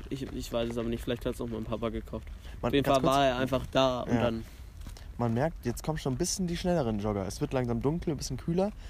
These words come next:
Speaker 2: Jetzt sind nur noch die ein bisschen schnelleren da, die noch so nach der Arbeit.
Speaker 1: <laughs>
Speaker 2: Ja, ist doch so, man merkt es doch.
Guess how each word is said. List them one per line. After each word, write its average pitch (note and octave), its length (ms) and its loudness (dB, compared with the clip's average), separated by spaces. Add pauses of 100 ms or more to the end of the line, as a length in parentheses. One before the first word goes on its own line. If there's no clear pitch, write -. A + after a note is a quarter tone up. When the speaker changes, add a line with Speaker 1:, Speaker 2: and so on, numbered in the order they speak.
(220)
Speaker 2:
Jetzt - 140 -6
sind C#3+ 100 2
nur D#3+ 80 2
noch E3 60 -2
die D#3 100 -6
ein D#3 40 -2
bisschen D#3 160 -4
schnelleren C#3 380 2
da, G#2 160 2
die A#2+ 180 -4
noch B2 140 -4
so B2+ 200 -2
nach B2+ 340 -6
der C3 100 0
Arbeit. A#2+ 360 -4
Speaker 1:
<laughs> - 40 2 (1120)
Speaker 2:
Ja, - 100 -4
ist G#4+ 200 10
doch A4 100 6
so, - 200 6
man B4 100 8
merkt - 220 -2
es - 100 -10
doch. - 180 -2